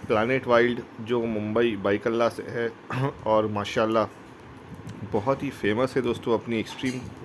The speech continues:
level की quality collection के लिए। दोस्तों, ये नकाब पोश इसका नाम रखा हुआ है दोस्तों। माशाल्लाह बहुत ही शानदार quality में दोस्तों ये कोटा बच्चा है। इसके सिक्के देखिए,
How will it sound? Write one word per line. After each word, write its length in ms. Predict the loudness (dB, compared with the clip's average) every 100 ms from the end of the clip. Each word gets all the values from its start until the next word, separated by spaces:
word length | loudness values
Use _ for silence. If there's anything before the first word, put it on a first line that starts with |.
| 2
level 260 | 4 4
की 160 | 0 -4 -2
quality 340 | -2 0 -2
collection 500 | -2 -2 -2 -4 -4
के 100 | -2
लिए। 140 | 0 0
दोस्तों, 380 | 0 0 -2 -2 -4 -14 -14 -12 -10 -10 -10 -12 -12 -4
ये 220 | 2 2 2
नकाब 400 | -2 0 4 2 2
पोश 240 | -2 -2
इसका 260 | -8 -2 0
नाम 300 | 2 0 2
रखा 220 | 0 2
हुआ 160 | 2 2
है 80 | 0
दोस्तों। 320 | -4 -4 -4
माशाल्लाह 480 | -4 -2 -2 0 -2 -4
बहुत 360 | -10 -6 -6 -4
ही 80 | -4 -2
शानदार 440 | -2 2 2 2
quality 380 | 2 0 0 -2
में 160 | -2 0
दोस्तों 320 | -2 -2 0
ये 120 | 0 -2
कोटा 260 | -6 0 2
बच्चा 300 | 2 0 -2
है। 180 | 0 -2 -6 -16 -16 -16 -12
इसके 240 | -8 -4 -4
सिक्के 420 | -4 -8 2 4
देखिए, 380 | 4 2 2